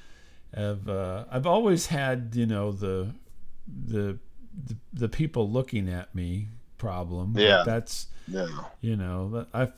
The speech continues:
Speaker 1: I, I just chalk that up to other things. But apparently it's 'cause I'm
Speaker 2: Mm.
Speaker 1: famous, and so therefore,
Speaker 2: Wow.
Speaker 1: you know, people still recognize me after all these years.
Speaker 2: "Can you smell what the Bob is cooking?"
Speaker 1: Yeah.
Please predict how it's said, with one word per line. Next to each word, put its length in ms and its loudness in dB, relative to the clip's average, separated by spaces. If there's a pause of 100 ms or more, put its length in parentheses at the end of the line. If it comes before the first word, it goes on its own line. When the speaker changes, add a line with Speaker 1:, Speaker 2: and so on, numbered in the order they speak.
Speaker 1:
I, 100 0
I 40 4
just 240 0
chalk 300 2
that 180 2
up 200 0
to 160 -2
other 220 2
things. 500 -4
But 240 -6
apparently 460 0
it's 80 -2
'cause 200 0
I'm 120 0
Speaker 2:
Mm. 100 -4
Speaker 1:
famous, 500 -2
and 180 -4
so 160 -10
therefore, 680 -4 (1300)
Speaker 2:
Wow. 360 10
Speaker 1:
you 60 4
know, 220 0 (120)
people 420 -4 (1700)
still 320 -2
recognize 680 0
me 160 2
after 340 -2
all 160 2
these 300 0
years. 520 -2 (1120)
Speaker 2:
"Can 220 -2
you 100 6
smell 540 10
what 120 12
the 80 10
Bob 400 12
is 140 8
cooking?" 880 10
Speaker 1:
Yeah. 240 12